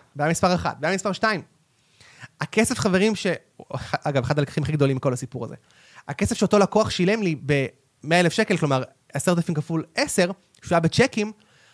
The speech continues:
חברים, אני, <laughs> אני הייתי אז תמים. אוקיי, אבל לא רוצה שאתם תהיו תמימים כמוני. במה הייתי, במה הייתי תמים?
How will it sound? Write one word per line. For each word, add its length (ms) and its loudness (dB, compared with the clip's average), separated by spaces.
חברים, 380 0
אני, 160 0
<laughs> 280 -20
אני 140 -2
הייתי 160 2
אז 140 2
תמים. 380 4
אוקיי, 200 0
אבל 80 4
לא 60 4
רוצה 120 -2
שאתם 240 -6
תהיו 180 -4
תמימים 300 -6
כמוני. 380 -4
במה 120 -2
הייתי, 120 -2
במה 160 2
הייתי 160 -2
תמים? 360 -4